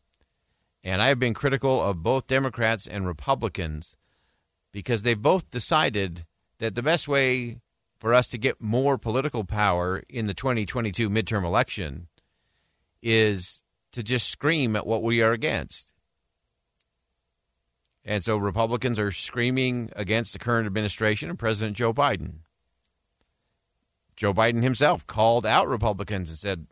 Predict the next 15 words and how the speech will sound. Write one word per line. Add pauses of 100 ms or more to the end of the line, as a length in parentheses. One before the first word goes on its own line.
"I
get
it. (400)
I
know
what
you're
against. (560)
Can
you
tell
me
what
you're
for?"